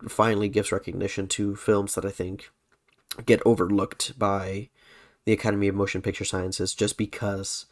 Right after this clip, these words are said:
they are now, like, what fits the mold of an Oscar type movie, which kinda sucks. I hate that they do that.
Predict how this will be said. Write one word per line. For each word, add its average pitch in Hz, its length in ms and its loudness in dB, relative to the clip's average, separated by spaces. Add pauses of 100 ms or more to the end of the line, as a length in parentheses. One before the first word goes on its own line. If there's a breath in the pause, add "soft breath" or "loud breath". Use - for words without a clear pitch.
(540 soft breath)
they 104 160 6
are 104 140 4
now, 101 200 -2
like, 95 280 -4
what 107 180 -4
fits - 360 -2
the - 240 -6
mold 98 440 -2
of 135 80 -8
an - 100 -8
Oscar 107 560 -2
type 110 260 0
movie, 110 380 -2 (340)
which - 240 -4
kinda 117 280 -6
sucks. - 420 0
I - 80 -2
hate 117 220 -4
that 101 120 0
they 98 120 -2
do 92 160 -2
that. 110 240 -2